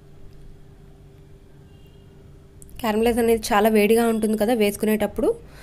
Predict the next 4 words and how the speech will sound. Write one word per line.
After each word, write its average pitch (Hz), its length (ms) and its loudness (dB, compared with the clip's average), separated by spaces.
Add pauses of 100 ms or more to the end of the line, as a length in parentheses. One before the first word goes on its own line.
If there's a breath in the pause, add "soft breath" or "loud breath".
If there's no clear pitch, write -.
(1040 loud breath)
కొంచెం 233 260 2 (260)
తుల్లి-, 233 360 4 (340)
తుల్లిపోయే 233 520 4
ప్రమాదం 214 380 0